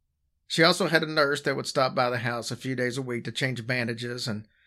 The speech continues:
take out the staples in her chest. Experiencing this kind of brush with death and the aftermath helps one to realize the depth of their love, even if they thought they already knew.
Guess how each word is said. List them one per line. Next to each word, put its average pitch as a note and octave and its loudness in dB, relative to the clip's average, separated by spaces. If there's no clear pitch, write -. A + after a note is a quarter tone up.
take C3+ 0
out - 0
the B2+ -4
staples C3+ 0
in G#2+ -8
her G#2 -6
chest. - -8
Experiencing F#3 2
this D#3 0
kind D3+ -2
of C3+ -4
brush C3+ -2
with C3+ -4
death A#2 0
and B2 -6
the - -8
aftermath G#2 -4
helps B2+ -6
one C3 -6
to B2+ -6
realize A2 -4
the B2 -6
depth A#2+ -4
of G#2+ -6
their A2 -6
love, A2 -10
even B2 -2
if C3 0
they B2+ 2
thought A#2+ 0
they A#2 -2
already G#2 -6
knew. A2+ -10